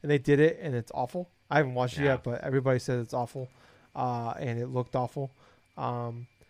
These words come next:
Speaker 1: so, I mean, obviously, that's Resident Evil, this is Mass Effect. I, I just, there's so much cool shit you can do in Mass Effect that I,
Speaker 2: Absolutely.
Speaker 1: I think it's just more so there's so many, like, there's so much lore to that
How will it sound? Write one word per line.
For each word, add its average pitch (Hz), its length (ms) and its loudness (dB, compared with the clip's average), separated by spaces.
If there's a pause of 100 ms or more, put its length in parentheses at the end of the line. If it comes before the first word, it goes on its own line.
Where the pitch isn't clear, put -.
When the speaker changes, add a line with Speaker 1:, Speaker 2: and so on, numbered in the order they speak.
(180)
Speaker 1:
so, 120 460 -10 (240)
I 269 60 -4
mean, 262 180 0
obviously, 214 340 4
that's 151 360 0
Resident 123 340 0
Evil, 120 80 -4
this 120 120 -4
is - 60 -18
Mass 120 200 -6
Effect. 127 240 -8
I, 269 160 0
I 247 60 4
just, 247 200 -2 (460)
there's 226 180 2
so 214 240 8
much 226 300 2
cool 185 320 0
shit - 500 0
you 170 140 -8
can 143 180 -4
do 131 240 0
in 131 100 -2
Mass 120 300 -6
Effect 151 380 -2 (440)
that 151 140 8
I, 151 140 8
Speaker 2:
Absolutely. 160 320 4
Speaker 1:
I 233 80 8
think 294 140 8
it's 269 80 0
just 254 120 -2
more 226 140 6
so 247 120 0
there's 202 140 0
so 214 60 -6
many, 180 160 -2 (180)
like, 151 260 0 (420)
there's 165 120 -2
so 254 80 0
much 220 120 0
lore 143 520 2
to 170 140 -6
that 170 240 2